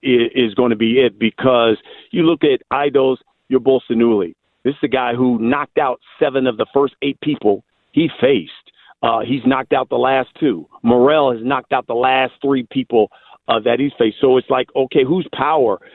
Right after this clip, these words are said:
And I think maybe the difference is David Morrell has movement. You'll see that Aidos, uh, Yerbolsinuli is just gonna come forward. I mean, he's no nonsense. I may move my head a little bit, but I'm just throwing bombs. And I think Morrell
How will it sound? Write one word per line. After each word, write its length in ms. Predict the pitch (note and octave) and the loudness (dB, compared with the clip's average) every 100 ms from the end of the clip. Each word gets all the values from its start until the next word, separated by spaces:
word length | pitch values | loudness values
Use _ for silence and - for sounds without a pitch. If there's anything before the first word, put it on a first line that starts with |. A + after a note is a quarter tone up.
| - | -6
And 100 | B2 | -4
I 60 | |
think 220 | B2+ F#3 D3+ | 0 -2 2
maybe 300 | E3 F#3+ F3+ | 0 0 0
the 100 | C3 | -2
difference 540 | G#2 C3+ E3+ - F3 - _ | 0 0 0 -2 -4 -6 _
is 160 | D3+ A#2 | -2 0
David 280 | C#3+ F3 D#3+ | 0 0 0
Morrell 480 | C#3 C#3 C#3+ C#3 - - | 2 2 0 -2 -6 -6
has 240 | C3+ A#2 | -4 0
movement. 400 | B2+ C#3 G2 F2 _ _ _ _ | 2 2 0 -14 _ _ _ _
You'll 280 | B2+ D3+ D#3+ - | -2 0 0 -2
see 100 | E3+ | -2
that 160 | B2+ | -2
Aidos, 380 | - D3+ D#3 D3+ - _ - | -2 -2 0 0 -4 _ -6
uh, 200 | B2 B2 | -2 -2
Yerbolsinuli 920 | B2 C#3 C3+ B2+ B2 C#3 C3+ A2 A2 | -2 0 0 0 0 2 2 -2 -4
is 80 | A#2+ | -6
just 240 | A#2 A#2 | -4 -2
gonna 200 | - A#2 G#2 | -2 -2 -2
come 180 | B2+ A2 | -4 -2
forward. 380 | C3 A2 E2+ - _ - | 0 0 -2 -12 _ -6
I 60 | |
mean, 260 | A#2 A#2+ B2 | 0 2 2
he's 140 | D#3+ | 2
no 240 | B2+ D3 D#3+ | 2 2 2
nonsense. 720 | D#3 D3+ D#3 - D3+ D#3+ - - _ _ _ - _ | 2 0 -4 -6 -4 -4 -6 -20 _ _ _ -20 _
I 120 | A2+ | -4
may 180 | D#3+ E3 | 0 0
move 240 | E3 D#3+ | 2 2
my 160 | D3 D3 | 0 0
head 200 | D#3+ E3 | 0 2
a 60 | |
little 260 | D3+ F3 F#3+ | 2 2 2
bit, 300 | F#3 G#3 - _ _ _ _ | 2 0 -2 _ _ _ _
but 100 | - | -4
I'm 140 | B2+ E3 | -4 -4
just 180 | D3 - | -6 -2
throwing 300 | D3 C3+ A2+ | -2 -2 -2
bombs. 520 | C3+ C3+ G2 F2 F2 _ _ _ | -4 -4 -6 -12 -20 _ _ _
And 260 | - B2+ B2+ | -6 -4 -2
I 80 | B2 | -4
think 320 | - D3+ B2+ | -2 -2 0
Morrell 640 | C3 B2+ C#3+ E3+ D#3 D3 | 2 4 4 4 2 -2